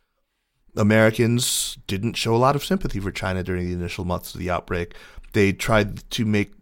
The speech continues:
the, the issue a, a political one. I mean, we've talked on this show before about how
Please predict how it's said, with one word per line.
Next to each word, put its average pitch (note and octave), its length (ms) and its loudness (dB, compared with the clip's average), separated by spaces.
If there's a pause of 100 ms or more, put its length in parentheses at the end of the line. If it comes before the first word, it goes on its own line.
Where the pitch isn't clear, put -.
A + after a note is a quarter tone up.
the, G2 460 -2 (140)
the A2 160 4
issue G#2 340 0
a, G2+ 100 -4 (520)
a A2+ 80 0
political C3+ 420 -2
one. D#2+ 180 -6
I F2 40 -4
mean, F#2+ 160 -4
we've G2 240 -6
talked A2+ 260 0
on G2+ 120 0
this F#2+ 100 -2
show E3 220 2
before F#2+ 340 -2
about F2 260 -2
how F#2 300 -2